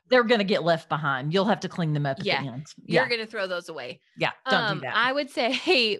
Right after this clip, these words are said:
Speaker 2: make sure that they have some sor-, if you do an activity, make sure they have something to take home with it.
Speaker 1: Yep.
Speaker 2: Um,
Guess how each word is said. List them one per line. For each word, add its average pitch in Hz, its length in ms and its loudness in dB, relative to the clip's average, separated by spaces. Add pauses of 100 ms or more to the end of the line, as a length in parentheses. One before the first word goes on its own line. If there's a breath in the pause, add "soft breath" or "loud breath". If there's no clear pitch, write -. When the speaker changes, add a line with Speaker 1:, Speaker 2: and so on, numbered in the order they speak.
Speaker 2:
make 214 400 -4
sure 247 180 -4
that 220 140 -6
they 208 120 0
have 196 280 -2
some 233 180 -8
sor-, - 140 -12
if 220 200 -2
you 240 140 -2
do 247 160 0
an 247 140 2
activity, 247 420 -6
make 220 180 -6
sure 220 140 -2
they 208 120 0
have 196 140 0
something 202 300 -4
to 185 60 -6
take 196 200 -2
home - 200 -10
with - 160 -12
it. 62 160 -8 (580)
Speaker 1:
Yep. 160 140 -2
Speaker 2:
Um, 190 320 0